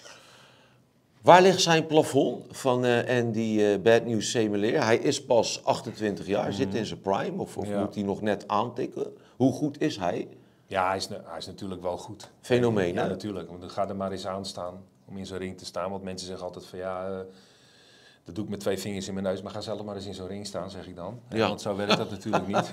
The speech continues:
Speaker 1: <laughs>
Speaker 2: Ja, hè?
Speaker 1: Goed antwoord.
Speaker 2: Hè? Ja, maar zo is het toch. Eh,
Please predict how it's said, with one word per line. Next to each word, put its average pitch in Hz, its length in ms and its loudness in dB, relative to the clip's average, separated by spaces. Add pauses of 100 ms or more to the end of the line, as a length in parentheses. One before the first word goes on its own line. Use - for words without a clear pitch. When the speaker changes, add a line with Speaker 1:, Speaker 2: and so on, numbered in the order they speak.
Speaker 1:
<laughs> 160 160 0
Speaker 2:
Ja, 160 240 4
hè? 131 420 4
Speaker 1:
Goed 151 180 10
antwoord. 120 320 6
Speaker 2:
Hè? 139 140 12
Ja, 147 260 12
maar 117 140 2
zo 120 80 0
is 120 140 2
het 120 100 -6
toch. 120 300 -2
Eh, 104 480 2